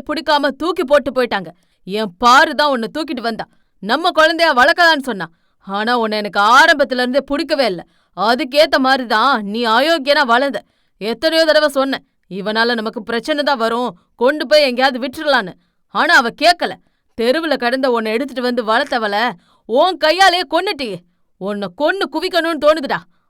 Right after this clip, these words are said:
ஆனா சாகுறதுக்கு முன்னாடி கூட உன்னை எதுவும் பண்ணக்கூடாதுன்னு சத்தியம் வாங்கிட்டு தான் செத்தா என் தேவதை.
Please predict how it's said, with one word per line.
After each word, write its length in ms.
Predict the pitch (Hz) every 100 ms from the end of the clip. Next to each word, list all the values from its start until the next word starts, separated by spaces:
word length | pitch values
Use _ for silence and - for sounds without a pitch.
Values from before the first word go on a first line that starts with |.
| -
ஆனா 260 | 185 220 240 -
சாகுறதுக்கு 560 | 233 285 330 269 196 233
முன்னாடி 240 | 262 277
கூட 180 | 240 233 170 _ _ -
உன்னை 260 | 190 208 196
எதுவும் 380 | 202 240 302 220
பண்ணக்கூடாதுன்னு 720 | 247 269 330 285 254 262 247
சத்தியம் 400 | - 269 277 349
வாங்கிட்டு 320 | 269 254 233 254
தான் 160 | 247
செத்தா 260 | 269 262 - _ _ _ 185
என் 240 | 202 202 165
தேவதை. 420 | 254 339 285